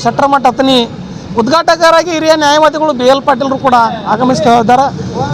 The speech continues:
ರೈತಾಪಿ ಜನಾಂಗ ಕೂಡ ಆಗಮಿಸ್ತಾ ಇದ್ದು, ಈ ಭಾಗದ ಎಲ್ಲರೂ ಕೂಡ ಒಗ್ಗೂಡಿ ಸಹಾಯ ಸಹಕಾರ ಮಾಡಿ ಆ ರೈತ ಕುಲವನ್ನ ಉಳಿಸುವಂಥ ನಾವೆಲ್ಲರೂ ಪ್ರಾಮಾಣಿಕವಾಗಿ ಕೆಲಸ ಮಾಡಬೇಕಾಗಿದ್ದಿ.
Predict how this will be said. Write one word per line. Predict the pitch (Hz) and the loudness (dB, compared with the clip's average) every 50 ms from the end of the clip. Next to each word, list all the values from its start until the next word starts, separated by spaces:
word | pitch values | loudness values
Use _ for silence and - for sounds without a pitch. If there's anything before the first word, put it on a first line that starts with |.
| - | 0
ರೈತಾಪಿ | - 262 294 339 - 359 359 339 381 359 359 320 | 2 2 0 0 0 0 0 2 0 -2 -2 0
ಜನಾಂಗ | 320 320 330 330 320 | 0 0 0 2 0
ಕೂಡ | 302 302 311 277 247 | 0 2 2 2 4
ಆಗಮಿಸ್ತಾ | 240 254 262 277 277 269 269 - - 277 | 4 4 2 2 0 -4 -4 -4 -2 -4
ಇದ್ದು, | 277 339 | -2 -2
ಈ | 320 294 285 | -4 -4 0
ಭಾಗದ | 269 262 269 320 339 349 359 359 359 349 330 320 - - - - - - - - - - - - - 277 | 2 4 4 4 4 4 4 4 4 4 4 0 -2 -8 -18 -20 -20 -20 -20 -20 -20 -20 -14 -8 -4 -2
ಎಲ್ಲರೂ | 302 349 370 370 381 381 | 0 2 2 2 2 0
ಕೂಡ | 302 359 330 320 311 294 285 226 - - - | 0 0 2 4 4 4 2 0 -6 -10 -6
ಒಗ್ಗೂಡಿ | 247 254 262 262 339 339 311 285 233 - - - - - - - - - - | -4 -4 -2 -2 -2 0 0 0 -2 -2 -6 -10 -16 -14 -12 -12 -8 -4 0
ಸಹಾಯ | 254 277 320 330 330 | 0 2 2 2 0
ಸಹಕಾರ | 262 311 311 294 320 320 311 | 0 0 0 2 2 2 2
ಮಾಡಿ | 302 277 285 294 294 277 254 226 - - | 4 4 2 2 2 0 -4 -6 -6 -2
ಆ | 247 247 | 2 4
ರೈತ | 240 285 320 349 330 359 | 4 4 4 2 0 -2
ಕುಲವನ್ನ | 311 - 320 311 320 302 302 302 302 311 302 294 285 262 - - - - - - - 269 | 0 0 2 2 2 2 0 0 2 2 2 2 2 0 -4 -10 -16 -18 -14 -8 -4 -2
ಉಳಿಸುವಂಥ | 320 339 - 349 320 311 302 311 294 | -2 0 2 2 2 2 2 2 2
ನಾವೆಲ್ಲರೂ | 269 262 262 269 294 294 302 294 285 285 | 2 4 4 4 4 4 4 2 2 0
ಪ್ರಾಮಾಣಿಕವಾಗಿ | - 269 254 262 285 285 285 277 - 277 269 262 269 254 | 0 0 0 2 2 0 0 0 0 0 0 0 -2 -2
ಕೆಲಸ | - 247 233 - 262 | -4 -4 0 0 0
ಮಾಡಬೇಕಾಗಿದ್ದಿ. | 240 226 247 277 294 330 311 277 320 302 320 320 311 359 359 | 2 4 4 4 4 2 0 0 0 0 0 0 0 2 2